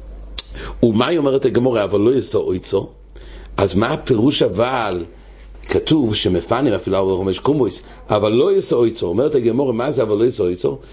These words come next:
שלא יתחיל בו אויצו תחילה. שלא יתחיל בו אויצו תחילה. הכוונה שהוא לא, אם הוא לא התחיל לפנות מערב שבס, לבוא לאויצו ולטלטל יש בעיה. למה?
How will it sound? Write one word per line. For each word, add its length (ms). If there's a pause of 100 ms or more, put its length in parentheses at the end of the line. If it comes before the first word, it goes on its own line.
(140)
שלא 320
יתחיל 600
בו 140
אויצו 580
תחילה. 580 (1400)
שלא 460
יתחיל 460
בו 120
אויצו 400
תחילה. 380 (800)
הכוונה 680 (360)
שהוא 340
לא, 420 (200)
אם 120
הוא 180
לא 140
התחיל 380
לפנות 440
מערב 280
שבס, 800 (300)
לבוא 360
לאויצו 560
ולטלטל 560
יש 220
בעיה. 340
למה? 400